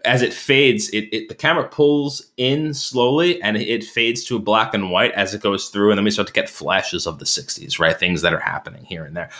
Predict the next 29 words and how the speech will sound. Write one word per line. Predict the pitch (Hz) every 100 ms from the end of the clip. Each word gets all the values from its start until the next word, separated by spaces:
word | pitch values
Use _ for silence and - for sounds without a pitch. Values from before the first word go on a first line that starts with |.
| -
But | 123
as | 104 139
it | 113
fades | - 135 123 104
in, | 127 104
what | 95
you | 98 95
get | 107 110 - - -
is | 107 98
his | - 123 -
hair | - 110 117 123
kinda | 120 117 92
hanging | 101 117 110 104 101
down | 104 104 107 110 117 - - 110
low | 113 113 117 127
s-, | 127 -
in | 110 107
front | 123 117
of | 104
his | 95 -
face | 117 135 -
with | 85
his | -
head | 113 98
slightly | - 110 104
cocked | 104 104 - - -
to |
the | 101
side. | - 95 110